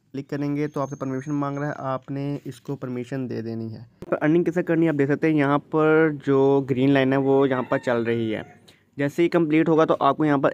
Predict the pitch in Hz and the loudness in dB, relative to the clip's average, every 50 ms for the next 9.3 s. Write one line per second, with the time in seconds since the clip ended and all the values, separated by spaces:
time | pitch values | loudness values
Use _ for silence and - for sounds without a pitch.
0 | - 131 131 135 135 139 135 143 135 - 139 139 143 143 143 143 135 143 139 139 | 0 0 0 0 0 0 0 0 0 0 0 -2 0 2 2 2 2 2 2 4
1 | 135 139 139 135 131 117 113 120 123 127 139 139 139 139 139 131 123 143 123 139 | 4 4 4 2 2 2 0 0 2 2 2 4 2 2 0 0 -2 -2 -2 -2
2 | 139 131 127 - 131 131 135 131 131 123 131 127 117 113 113 117 - - 117 113 | 0 -2 0 0 -2 -2 -2 -2 -2 -2 -2 -2 -2 -2 -4 -6 -12 -10 -8 -8
3 | 120 117 135 143 143 - 139 139 139 151 151 156 147 143 156 143 120 120 120 123 | -6 -4 -4 -6 -4 -2 -2 0 0 0 0 0 -2 -2 -2 -2 0 2 2 2
4 | 123 - - 147 131 151 143 147 143 143 - - 135 127 - 147 147 - 143 135 | 2 0 -2 -4 -2 0 0 2 2 0 -2 -4 -6 -4 -2 -2 -2 -2 -2 0
5 | - 147 139 151 147 147 151 151 - - - - - _ - - 135 135 131 131 | 0 0 0 2 0 0 0 -2 -6 -12 -20 -20 -20 _ -6 -4 -2 -2 -2 -2
6 | - 147 139 139 135 120 - 151 135 143 139 - 131 139 143 160 165 165 151 143 | 0 0 0 0 0 -2 -2 -2 0 0 -2 0 0 2 4 4 4 4 4 4
7 | 139 143 143 139 139 143 135 135 131 131 131 - - 143 131 - 120 120 120 117 | 4 4 4 4 4 2 2 2 0 -2 -2 -2 -2 -4 -4 -2 -2 -4 -4 -2
8 | - 131 127 117 - 127 120 120 117 113 135 123 - - 117 117 120 113 107 107 | -2 -2 -2 -2 -2 -2 -4 -2 -4 -4 -4 -6 -6 -6 -6 -4 -4 -4 -4 -4
9 | 98 95 92 85 92 90 | -4 -4 -6 -8 -10 -12